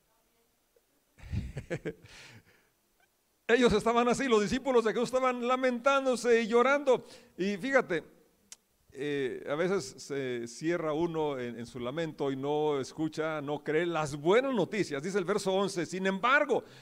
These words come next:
cuando les dijo que Jesús estaba vivo y que lo había visto, ellos lo creyeron inmediatamente". Se pusieron contentos. <laughs> No, no lo creyeron, porque como dije, a veces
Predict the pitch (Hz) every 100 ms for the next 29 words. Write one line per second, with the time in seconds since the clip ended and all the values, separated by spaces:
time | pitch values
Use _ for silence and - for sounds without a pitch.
0 | - 190 190 185 175 175 262 214 156 175
1 | 214 190 208 196 156 156 233 - - -
2 | _ _ _ _ _ _ _ _ _ 175
3 | 196 190 190 175 190 262 247 190 - 240
4 | 240 - 220 277 269 - - _ _ _
5 | - 180 180 185 190 180 240 269 262 196
6 | 160 175 185 170 160 123 - - _ _
7 | - - 135 120 170 165 151 139 131 110
8 | - - _ _ _ - - - 170 -
9 | - _ _ _ - - _ 214 330 311
10 | 135 - 151 254 311 320 - - _ _
11 | - 185 247 240 240 240 240 214 269 277
12 | 247 160 123 - 139 143 139 127 143 120
13 | 165 165 156 151 175 160